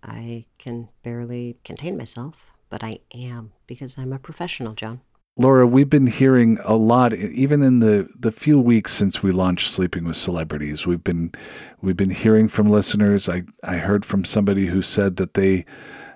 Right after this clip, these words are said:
Speaker 2: that they fell asleep and dreamed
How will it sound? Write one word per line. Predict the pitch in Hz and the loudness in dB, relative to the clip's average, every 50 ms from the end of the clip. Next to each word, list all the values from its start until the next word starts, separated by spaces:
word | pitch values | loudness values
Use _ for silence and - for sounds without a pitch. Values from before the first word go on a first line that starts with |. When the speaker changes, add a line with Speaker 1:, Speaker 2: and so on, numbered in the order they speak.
| _ - | _ -8
Speaker 2:
that | - - 95 - | -4 -4 -2 0
they | - 104 98 | 2 0 0
fell | - - - 117 110 107 | 0 0 2 4 4 4
asleep | 110 104 - - - - 117 120 117 113 107 - - - _ _ - | 4 2 2 0 0 2 4 4 4 4 2 -2 -10 -20 _ _ -6
and | - 98 101 98 98 95 95 95 92 92 - - 98 98 | -2 0 2 2 2 2 0 -2 -4 -6 -10 -12 -10 -6
dreamed | - 104 98 110 113 117 117 113 113 110 107 113 | -4 0 2 4 4 4 4 4 4 2 0 -2